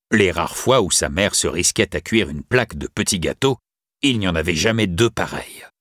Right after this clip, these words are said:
Et comme elle était loin d'être une experte en pâtisserie,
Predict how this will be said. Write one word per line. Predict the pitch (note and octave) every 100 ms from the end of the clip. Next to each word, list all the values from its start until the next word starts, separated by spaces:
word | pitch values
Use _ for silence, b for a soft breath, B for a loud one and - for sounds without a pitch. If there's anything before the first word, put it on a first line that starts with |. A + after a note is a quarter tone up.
| _ _ _ _ _ -
Et | B2+
comme | A2 G2+
elle | G2+
était | F2+ G2
loin | F#2+ D#3 A2
d'être | E2 -
une | D#2
experte | F2 - C3+ A#2 -
en | D2+
pâtisserie, | - - - F3